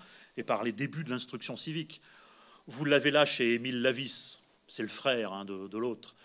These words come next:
qui, qui finira général, qui à l'époque est lieutenant. Alors le titre a été très, très souvent repris, le bouquin est intéressant. Dans l'ouvrage qui s'appelle Tu seras soldat,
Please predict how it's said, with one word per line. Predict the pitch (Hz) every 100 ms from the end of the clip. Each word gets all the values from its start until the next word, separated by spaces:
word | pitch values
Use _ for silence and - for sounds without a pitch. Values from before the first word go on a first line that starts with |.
| - - - -
qui, | - 110
qui | - 117
finira | - 117 113
général, | 117 113 117 127 170
qui | -
à |
l'époque | 110 110 117
est | 113
lieutenant. | 95 104 - 170
Alors | 120 104
le | 113
titre | - 147 -
a |
été | 101 -
très, | - - 123
très | -
souvent | - 117 113
repris, | 104 117 185
le | 135
bouquin | 139 -
est | 156
intéressant. | 123 120 123 117 - 113 - - - - -
Dans | -
l'ouvrage | 120 120 127 165
qui | -
s'appelle | - 117 127 110
Tu | 131
seras | - 135 110
soldat, | 110 131 120 135 156